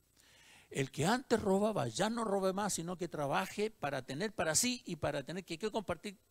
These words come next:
con los demás". ¿Qué tengo que hacer yo? No robar, po. Si robaste, no robo. ¿Por qué? Porque la palabra debe ir cambiando aquellos aspectos de mi vida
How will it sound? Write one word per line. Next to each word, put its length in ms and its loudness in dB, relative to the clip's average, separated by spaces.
con 140 -4
los 80 -6
demás". 340 -10
¿Qué 120 0
tengo 300 0
que 80 -2
hacer 200 4
yo? 220 -8
No 120 2
robar, 380 2
po. 240 -10
Si 120 0
robaste, 540 -4
no 180 0
robo. 380 -2
¿Por 180 -8
qué? 240 -8
Porque 220 -8
la 120 0
palabra 600 4
debe 260 2
ir 160 -4
cambiando 720 0
aquellos 360 -6
aspectos 420 0
de 60 -8
mi 120 -6
vida 380 -2